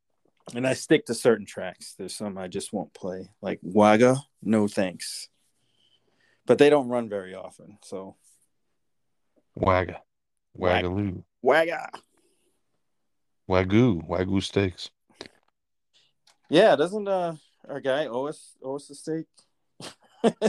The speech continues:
Speaker 2: Yes.
Speaker 1: Swifty. <laughs>
Speaker 2: <laughs> I, I was Swift the
Speaker 1: He owes
Speaker 2: steak
Speaker 1: the
Speaker 2: last year.
Speaker 1: Wagyu.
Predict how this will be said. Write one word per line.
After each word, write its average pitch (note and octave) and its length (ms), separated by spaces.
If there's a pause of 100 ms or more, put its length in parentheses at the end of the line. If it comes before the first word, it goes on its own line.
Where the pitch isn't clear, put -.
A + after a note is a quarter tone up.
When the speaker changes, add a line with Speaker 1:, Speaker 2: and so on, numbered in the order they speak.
(800)
Speaker 2:
Yes. G2+ 200
Speaker 1:
Swifty. - 440 (320)
<laughs> - 0
Speaker 2:
<laughs> - 1200
I, F#2 200
I G2 120
was F#2 180
Swift - 280
the A2 60
Speaker 1:
He - 120
owes G3+ 260
Speaker 2:
steak - 80
Speaker 1:
the F3+ 80
Speaker 2:
last F#3+ 260
year. E2 120
Speaker 1:
Wagyu. F#3 280